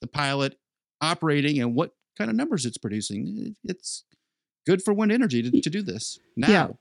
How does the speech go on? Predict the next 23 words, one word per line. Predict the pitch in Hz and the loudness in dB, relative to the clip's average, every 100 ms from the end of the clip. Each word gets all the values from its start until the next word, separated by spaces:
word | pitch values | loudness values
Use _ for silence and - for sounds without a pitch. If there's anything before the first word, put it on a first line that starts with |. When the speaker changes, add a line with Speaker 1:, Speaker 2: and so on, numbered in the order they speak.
| _ _ | _ _
Speaker 2:
And | 208 214 | 2 4
if | 208 - | 4 4
Wind | 208 214 | 6 6
Catching | 240 202 - 190 | 4 2 4 4
are | |
listening | 175 180 190 180 170 | 6 6 6 8 8
and | 165 | 8
they, | 165 156 147 | 8 6 4
they | - 156 | 4 6
don't | 165 165 - | 6 6 4
hate | 170 160 - | 4 4 6
me | 170 | 6
because | 165 - 170 156 | 6 4 4 6
I, | 156 - | 2 2
<laughs> | 170 226 - - - - - - | 2 2 -2 -12 -14 -16 -4 0
I | 285 - 294 - - | 2 4 4 2 6
was | 269 214 | 6 8
mean | 220 208 | 10 10
about | 208 185 202 - | 8 6 4 6
their, | 190 180 175 - - - - | 6 6 4 -4 -6 -2 4
um, | 202 180 214 | 6 8 6
technology | - 190 190 190 202 | 6 6 8 8 8
development, | 180 175 170 151 165 165 - | 8 6 6 8 8 8 6